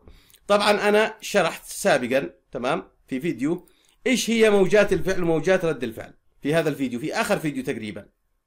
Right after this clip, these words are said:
وكيف إن أنا، يعني، إيش الفرق بين موجة الفعل وموجة رد الفعل؟ موجودة عندكم يا زملاء فين؟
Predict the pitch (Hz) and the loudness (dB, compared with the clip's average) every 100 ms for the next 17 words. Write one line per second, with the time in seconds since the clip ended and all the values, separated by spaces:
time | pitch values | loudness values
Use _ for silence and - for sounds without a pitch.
0 | _ _ _ _ _ _ _ _ _ _ | _ _ _ _ _ _ _ _ _ _
1 | _ - - 247 240 196 214 165 214 226 | _ -10 0 0 0 -2 -2 2 4 4
2 | 226 - - 135 160 147 151 160 226 214 | 4 0 -10 -2 0 0 0 0 0 2
3 | 190 208 202 165 185 185 180 175 185 185 | 2 4 4 4 4 4 2 2 0 0
4 | 185 165 170 170 165 151 135 127 120 123 | 0 2 2 2 -2 -2 -4 -4 -8 -4
5 | 170 170 190 156 139 156 135 147 143 131 | -2 0 0 0 0 -2 -6 -4 -2 -2
6 | 127 143 160 127 151 170 | -2 -4 -2 -2 -4 -6